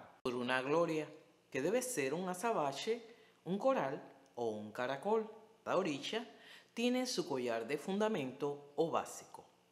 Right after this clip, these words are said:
a partir del cual el babalao o padrino dispone otros ensartes para su ahijado en dependencia del camino que él considera debe seguir.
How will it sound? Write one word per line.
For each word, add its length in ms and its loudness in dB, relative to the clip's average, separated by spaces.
a 120 -8
partir 340 -2
del 220 -4
cual 560 0
el 220 -4
babalao 720 -2
o 140 -8
padrino 580 -2
dispone 840 -4
otros 340 -2
ensartes 1000 0
para 220 -4
su 200 -4
ahijado 840 4
en 140 -8
dependencia 920 -4
del 100 2
camino 600 0
que 180 0
él 140 -4
considera 1000 -2
debe 460 2
seguir. 600 0